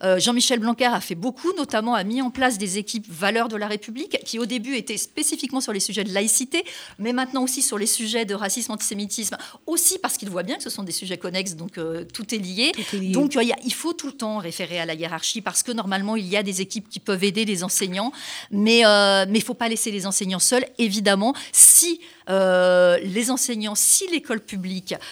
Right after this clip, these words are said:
Speaker 1: euh, est abandonnée là-dessus, euh, on ne s'en sortira pas, et je ne vois pas comment, euh, notre société peut aller vers plus de fraternité. Euh, donc, euh, évidemment, tout doit passer par l'école. Je pense qu'il y a une volonté politique qui est très claire, et, et, et Jean-Michel Blanquer la marque, le marque et, et, et le rappelle.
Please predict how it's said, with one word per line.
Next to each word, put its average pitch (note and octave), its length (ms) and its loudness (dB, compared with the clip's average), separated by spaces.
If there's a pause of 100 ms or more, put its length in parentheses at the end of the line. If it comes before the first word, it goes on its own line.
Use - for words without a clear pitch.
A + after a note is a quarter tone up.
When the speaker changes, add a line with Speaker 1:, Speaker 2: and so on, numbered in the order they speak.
(140)
Speaker 1:
euh, F3 260 0
est F#3+ 180 -4
abandonnée G#3+ 560 -2
là-dessus, A#3 500 0 (280)
euh, F3 280 0 (100)
on G#3 60 -2
ne F#3+ 60 -2
s'en - 180 -2
sortira G#3 440 -2
pas, C4+ 180 2
et B3+ 40 -2
je G#3+ 80 -4
ne F#3 100 -2
vois G#3+ 220 -4
pas C4 160 0
comment, A3+ 440 0
euh, F#3+ 80 4
notre F#3+ 280 -4
société F#3+ 460 -2
peut C4 320 -2
aller A3 200 2
vers G#3+ 180 -6
plus A3 180 -12
de G#3+ 60 -6
fraternité. F#3 640 -6 (380)
Euh, F3 180 0
donc, G3+ 340 -2
euh, G3 260 4
évidemment, A3 520 2
tout - 200 -8
doit B3 200 -4
passer G3 260 -4
par E3+ 200 -4
l'école. F#3 420 -2 (380)
Je - 120 -4
pense - 280 4
qu'il G3+ 200 0
y G3 60 4
a F#3+ 40 4
une F#3+ 120 2
volonté B3+ 440 -2
politique G#3+ 440 -6
qui - 80 -10
est - 40 -12
très - 200 -12
claire, F#3+ 360 -4
et, D#3+ 100 -6
et, F3 480 -6
et F#3 60 -2
Jean-Michel F3 400 -6
Blanquer F#3 380 -4
la D#3+ 100 -4
marque, F#3 500 -4
le F#3 100 -10
marque F#3+ 380 -2
et, F#3 40 -6
et, G3 460 -4
et G3 40 -2
le F#3+ 120 2
rappelle. F#3+ 600 0